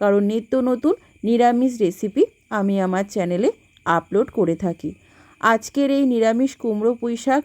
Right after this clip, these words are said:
একদম কম মশলা দিয়ে আপনাদের কেমন লাগলো সেটাও কিন্তু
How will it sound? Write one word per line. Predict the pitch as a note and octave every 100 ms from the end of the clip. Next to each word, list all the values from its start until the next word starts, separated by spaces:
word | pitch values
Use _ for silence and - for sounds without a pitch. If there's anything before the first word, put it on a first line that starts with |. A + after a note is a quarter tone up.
| -
একদম | G3 G3+ - C4 C#4
কম | C#4 G3+ F3+
মশলা | G3 G#3+ - A3+
দিয়ে | G#3 A3 B3 - _ _ -
আপনাদের | G3+ G#3 A#3 B3 C4+
কেমন | C#4 G#3 G3+ B3
লাগলো | A#3 E3 D#3 E3 E3 - -
সেটাও | - A3 A#3+ B3
কিন্তু | B3 G3+ F#3+